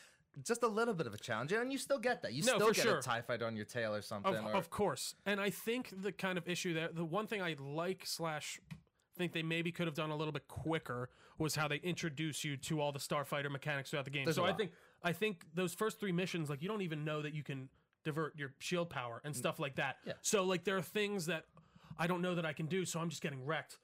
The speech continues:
Speaker 2: So I feel like if I did go back through that campaign, knowing how every starship works, I think I, you, that would be a lot
Speaker 1: For
Speaker 2: more
Speaker 1: sure.
Speaker 2: fun.
Speaker 1: I mean,
Speaker 2: Yeah.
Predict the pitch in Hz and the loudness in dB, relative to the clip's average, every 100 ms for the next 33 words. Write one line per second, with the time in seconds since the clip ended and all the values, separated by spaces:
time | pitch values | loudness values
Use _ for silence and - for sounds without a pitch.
0 | - 196 175 208 190 165 165 165 175 170 | -2 0 2 2 0 0 -2 -2 -2 -2
1 | 165 151 147 - 151 147 151 156 143 135 | 0 0 -2 0 -2 -2 -2 -2 -4 -4
2 | 151 160 170 151 156 156 151 151 139 - | -2 0 0 0 0 -2 -2 -6 -8 -6
3 | 156 143 147 156 143 127 - - - - | -4 -4 -6 -4 -4 -2 -6 -8 -16 -20
4 | - - 160 190 170 160 151 156 160 - | -8 -2 -2 0 0 0 -2 -4 -6 -10
5 | 156 156 147 147 147 143 131 131 156 131 | -4 -2 -2 -2 -2 -2 -2 0 0 2
6 | 139 90 92 151 | 2 2 2 0